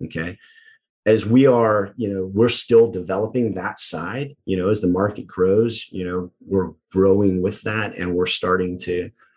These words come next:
you know, develop and get better and stronger at those processes. But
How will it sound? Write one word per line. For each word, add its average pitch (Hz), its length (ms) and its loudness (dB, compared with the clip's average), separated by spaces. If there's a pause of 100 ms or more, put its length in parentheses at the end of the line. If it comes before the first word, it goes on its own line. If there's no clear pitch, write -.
(180)
you 90 140 -4
know, 85 100 -4
develop 92 720 0
and 90 100 -2
get - 240 -4
better 95 320 0
and 87 120 -2
stronger 95 520 0
at 92 120 -6
those 92 220 0
processes. 113 640 -4
But - 260 -2